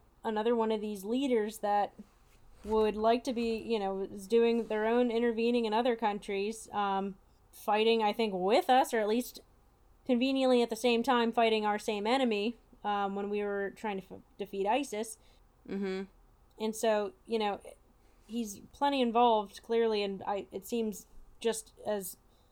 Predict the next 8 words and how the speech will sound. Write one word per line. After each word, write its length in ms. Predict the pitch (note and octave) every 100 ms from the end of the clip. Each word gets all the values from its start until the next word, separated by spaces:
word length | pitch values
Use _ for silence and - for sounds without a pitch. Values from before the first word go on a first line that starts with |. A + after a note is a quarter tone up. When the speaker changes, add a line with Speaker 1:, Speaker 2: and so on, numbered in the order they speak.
| _ _ -
Speaker 1:
just 180 | E4
as 120 | D4+ C4+
involved, 520 | A#3 B3 A#3+ A3 - - _ _ _ _ -
um, 360 | G#3+ G#3+ G#3 G3+
in 100 | G#3+
an 100 | A3
evil 300 | A#3+ A3+ G3+
way 500 | G#3 G#3 G3+ G3